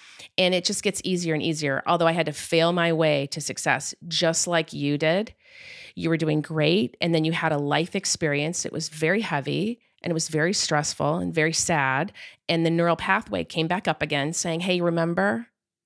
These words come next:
remember, just a drink. It'll,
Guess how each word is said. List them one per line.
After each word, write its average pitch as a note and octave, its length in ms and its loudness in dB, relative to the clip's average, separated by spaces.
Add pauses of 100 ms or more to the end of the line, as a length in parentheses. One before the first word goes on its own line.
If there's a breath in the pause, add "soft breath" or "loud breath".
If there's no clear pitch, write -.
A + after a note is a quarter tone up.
(400)
remember, F3 720 0
just F#3 240 -6
a F3+ 60 -2
drink. D#3+ 460 -4 (400)
It'll, D#3 400 0